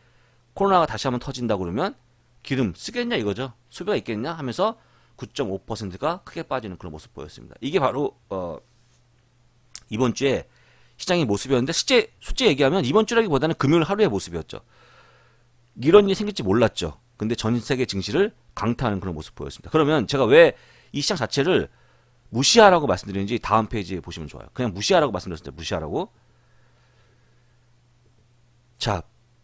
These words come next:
이거예요. 올해 가장 많이 빠진 게 다우, 올해입니다. 이 이번 주 금요일 장이었어요. 이점오삼 퍼센트. 예. 이점공구, 이점공오, 이점공삼, 일점구구. 뭐, 뭘 해도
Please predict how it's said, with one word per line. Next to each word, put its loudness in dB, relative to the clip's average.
이거예요. 8
올해 4
가장 -2
많이 2
빠진 2
게 0
다우, 4
올해입니다. 2
이 -6
이번 -2
주 -8
금요일 2
장이었어요. 2
이점오삼 6
퍼센트. 8
예. -8
이점공구, 4
이점공오, 2
이점공삼, 0
일점구구. -8
뭐, -6
뭘 4
해도 -2